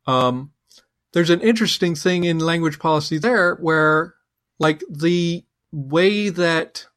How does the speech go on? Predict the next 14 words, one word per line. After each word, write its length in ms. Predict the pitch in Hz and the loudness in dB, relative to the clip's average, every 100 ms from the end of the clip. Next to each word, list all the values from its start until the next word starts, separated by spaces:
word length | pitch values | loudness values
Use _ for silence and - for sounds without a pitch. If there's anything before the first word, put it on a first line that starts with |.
| _ _ _ - | _ _ _ -8
Chinese 600 | - 170 160 226 294 196 | -2 0 2 4 4 4
is 180 | 151 - | 2 -2
viewed, 520 | 123 113 101 113 - _ _ _ _ _ | -2 0 0 -4 -8 _ _ _ _ _
so 580 | - 139 135 131 143 - _ 175 - _ _ _ _ | 0 2 4 2 0 -6 _ -20 -20 _ _ _ _
Chinese, 420 | - 170 175 180 147 | -4 -2 0 0 0
all 240 | 175 202 | 0 2
these 220 | 214 156 | 0 0
different 460 | 190 190 180 156 - _ | 0 2 2 0 -4 _
Chinese 400 | - 175 165 139 | -4 0 0 -2
languages 720 | 156 160 123 123 117 113 - _ _ _ _ | -2 -2 -4 -4 -6 -6 -14 _ _ _ _
in 120 | 147 147 | -4 -2
China 320 | 180 170 151 | -2 -2 -2
are 260 | 143 127 | -2 -4
viewed 640 | 113 143 170 170 139 143 | -4 -2 0 4 4 2